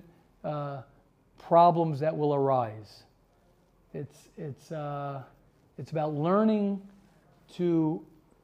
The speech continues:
it's about learning to be open with, with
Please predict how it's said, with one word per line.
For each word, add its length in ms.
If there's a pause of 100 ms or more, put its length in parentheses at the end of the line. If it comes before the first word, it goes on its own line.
(160)
it's 80
about 220
learning 680 (920)
to 60
be 260
open 580 (520)
with, 340
with 240